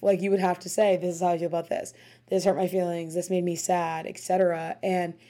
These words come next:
to be honest, I just don't have that much experience with that. I like the reward, in qu-, I'm gonna put reward in quotes. I like the reward of, like, not crying and, and not seeming affected. And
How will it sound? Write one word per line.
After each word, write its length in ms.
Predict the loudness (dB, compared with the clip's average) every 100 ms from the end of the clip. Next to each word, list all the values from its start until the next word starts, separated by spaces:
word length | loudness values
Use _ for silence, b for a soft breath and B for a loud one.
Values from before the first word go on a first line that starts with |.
| b b b _
to 100 | -6
be 140 | -4 -2
honest, 340 | -2 -2 0
I 60 | 0
just 160 | 0
don't 140 | 0 0
have 100 | 0
that 80 |
much 180 | -2 -4
experience 540 | -6 -4 -2 -2 -4 -10
with 140 | -10
that. 280 | -6 -6 -6
I 160 | -2 0
like 480 | 2 2 2 0 -4
the 420 | -4 0 0 -2 b b b b b b _ -2
reward, 920 | 4 6 8 8 8 6 4 0 -2 _ _
in 140 | -6 -4
qu-, 140 | 2
I'm 100 | 4
gonna 120 | 4
put 260 | 6 4 6
reward 320 | 6 6 6
in 60 | 6
quotes. 260 | 4 4
I 60 | 4
like 180 | 4 4
the 80 | 2
reward 560 | 4 6 6 6 4
of, 100 | 2
like, 220 | 0 -2 b b b b b _ -6
not 400 | 4 6 6 2
crying 720 | -6 -4 -6 -10 -12 -14 -6
and, 420 | -2 -2 -2 -4
and 240 | -6 -6 0
not 400 | 0 2 -2 -8 b b b _ _
seeming 480 | -12 -2 0 2 2
affected. 760 | -2 -2 -6 -6 -8 -6 -6 -6
And 240 | -8 -10